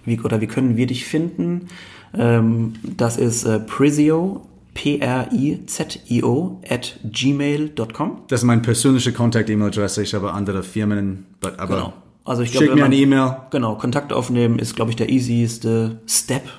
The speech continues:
Speaker 1: Jetzt bin ich auch schon ins
Speaker 2: Genau.
Speaker 1: Deutsch-Anglistisch rüber geswitcht,
Speaker 2: Ja.
Speaker 1: um mit dir Kontakt aufzunehmen. Uns findet man unter optimum performance punkt de. Ähm, Instagram-Seiten haben wir auch noch. Ihr habt, äh, ihr heißt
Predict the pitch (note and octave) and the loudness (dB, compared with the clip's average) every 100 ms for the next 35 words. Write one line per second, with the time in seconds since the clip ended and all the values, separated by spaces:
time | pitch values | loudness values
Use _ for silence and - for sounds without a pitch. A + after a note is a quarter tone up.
0 | - - - G#2+ A#2 A#2 A#2 A#2 A2 - | -20 -14 -10 -4 0 0 0 0 0 -2
1 | A#2+ D4 B3 F#2 - - B2 A#2 - - | 0 2 4 2 -4 -2 -2 -2 -4 -4
2 | A2+ A#2+ A#2+ A2+ A2+ A#2+ A#2 A2+ A2+ A#2 | 0 0 -2 -4 0 2 2 2 0 -2
3 | C3+ - - - - - - A#2+ A#2 A2+ | -4 -6 -12 -6 -6 -6 0 4 6 4
4 | A2 - F3+ - F3+ - D#3+ D#3+ D#3 F3 | 2 0 -2 0 -4 -2 -2 -2 -4 -10
5 | - _ - - - - - _ - A#3+ | -20 _ -14 -14 -16 -20 -20 _ 0 2
6 | - E3+ D#3 C3+ C3+ B2 A#2 A#2 A#2 - | 0 -2 0 0 0 2 4 4 0 -2
7 | A2+ B2+ A#2 A2+ A2 G#2+ - A2 B2+ D#3+ | -2 2 4 4 4 0 -6 -6 -4 -2
8 | F#3+ F#3 - - D3+ D#3 - - _ _ | -2 -4 -2 2 2 0 -6 -20 _ _
9 | - - _ _ _ A#2+ A#2 A2+ A2+ A#2 | -20 -20 _ _ _ 2 4 4 2 0
10 | - - - F3+ F3+ C#3 C#3 C#3 C3+ C#3 | -6 -10 -2 0 2 2 2 4 2 0
11 | C3 A#2 A#2+ C#3+ F#3 G3 C3+ C3 B2+ - | 0 2 2 0 -2 -2 -2 -2 -4 -6
12 | B2+ A#2+ A#2 A#2+ B2 B2 - | -2 -2 0 -2 -2 -4 -10